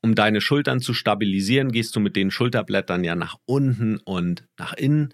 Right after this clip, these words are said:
Und diese Position möchtest du halten. Und wenn du dich darauf fokussierst, wäre das auch eine Stellschraube, die du dir vornehmen kannst.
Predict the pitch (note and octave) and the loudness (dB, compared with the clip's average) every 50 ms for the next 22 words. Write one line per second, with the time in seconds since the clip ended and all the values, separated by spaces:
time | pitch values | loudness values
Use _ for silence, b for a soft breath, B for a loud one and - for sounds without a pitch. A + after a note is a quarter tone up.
0 | _ _ _ - G#2 G2+ G2+ G2+ G2+ - - - A#2+ G2+ G#2+ A#2+ C3 B2+ A#2+ B2+ | _ _ _ -2 0 2 2 2 0 -2 -4 -6 -4 0 0 2 2 4 4 2
1 | A#2+ A2 A2+ - - A#2+ G#2+ G#2 G2+ - - G#2+ G#2 G2+ G2+ G2 - - G2 F2+ | 2 2 -2 -2 -2 0 0 0 -2 -2 -2 0 0 0 0 -2 -4 -6 -8 -8
2 | - - F2+ F2 G2 G2+ B2+ C#3 B2+ - A#2+ A#2 - _ _ - F#2+ F#2 F#2 G2 | -6 -6 -4 -4 -4 -4 -4 -4 -4 -6 -6 -6 -8 _ _ -10 -6 -4 -2 0
3 | G2 G2+ G2+ G2+ F2 G2 - - - F#2+ G2+ A2 G#2+ G#2+ G#2 - - - G2+ - | 2 2 2 0 -2 -6 -8 -4 -2 -2 0 0 0 0 -2 -4 -8 -12 -8 -8
4 | G2+ F#2 - - G#2 G2 - - - F2 E2 F2 F2 - - - F#2 F#2+ G2 - | -8 -6 -4 -2 -2 -4 -2 -4 -6 -6 -4 -6 -6 -6 -4 -2 -2 -2 -2 -4
5 | B B B B B B _ _ _ - F#2+ G2+ G#2 G#2+ G#2+ G2+ - - - F2 | B B B B B B _ _ _ 0 2 4 4 4 4 2 0 -2 0 0
6 | F2 F2+ - - - D2+ D2+ D#2 D2+ D#2+ D2+ - _ _ _ - F2 D#2+ F2+ E2+ | 0 0 -2 -6 -6 -6 -6 -4 -4 -6 -8 -8 _ _ _ -6 -4 -2 -2 -2
7 | F#2 - E2 - - - F2+ F2 E2 D#2 D2 C2+ - - E2+ - - - - - | -2 -2 -2 -4 -4 -4 -2 -2 -2 -2 -4 -6 -8 -8 -10 -10 -10 -12 -14 -14
8 | _ | _